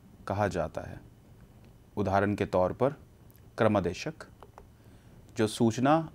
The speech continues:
और प्रसंस्करण आवश्यकताओं का अध्ययन करता है,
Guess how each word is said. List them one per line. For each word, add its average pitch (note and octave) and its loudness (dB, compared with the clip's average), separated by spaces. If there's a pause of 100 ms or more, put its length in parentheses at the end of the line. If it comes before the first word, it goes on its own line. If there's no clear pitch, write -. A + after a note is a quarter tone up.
और A#2 6
प्रसंस्करण G#2 -2 (240)
आवश्यकताओं F2+ -2
का D3+ -4 (180)
अध्ययन G2 -4
करता - -8
है, A#2+ -10